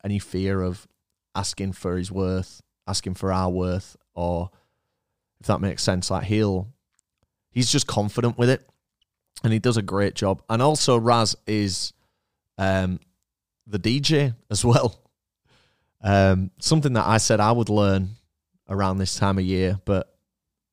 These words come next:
I haven't done it yet. Um, so Raz does a lot. Um, and he also, you know, appears on video. I've spent a lot of weekends with Raz this year.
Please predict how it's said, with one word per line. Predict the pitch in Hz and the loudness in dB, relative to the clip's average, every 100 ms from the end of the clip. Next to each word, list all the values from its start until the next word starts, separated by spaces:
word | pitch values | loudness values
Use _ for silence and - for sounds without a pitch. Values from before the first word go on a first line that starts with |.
| _ - | _ -6
I | 98 | -2
haven't | 98 - | -2 -2
done | 95 | -4
it | 90 | -2
yet. | 87 85 - _ - _ - - - - - | -4 -6 -8 _ -20 _ -16 -16 -18 -20 -4
Um, | 101 92 90 87 - _ _ _ _ _ _ _ _ | 0 0 0 -4 -8 _ _ _ _ _ _ _ _
so | - 120 | 2 6
Raz | 143 131 | 6 4
does | 123 107 | 2 2
a | 98 | 2
lot. | 98 95 - _ _ _ _ _ _ _ | 2 2 0 _ _ _ _ _ _ _
Um, | 92 92 92 90 90 - _ _ _ _ _ _ _ | -2 0 0 0 -4 -8 _ _ _ _ _ _ _
and | 139 | 0
he | 160 | 4
also, | 156 - | 4 4
you | 151 135 | 4 4
know, | 135 | 2
appears | 123 135 123 | 2 2 2
on | 120 | 2
video. | 107 113 107 104 120 - | 2 4 4 2 -2 -12
I've | 101 - | -14 -8
spent | - 123 113 | -2 0 2
a | |
lot | 107 98 | 2 2
of | 101 | 0
weekends | 101 - 104 | 0 -2 -2
with | 101 101 | 0 0
Raz | 98 92 - | 0 0 -4
this | 101 - | -4 -2
year. | 98 95 | 0 -2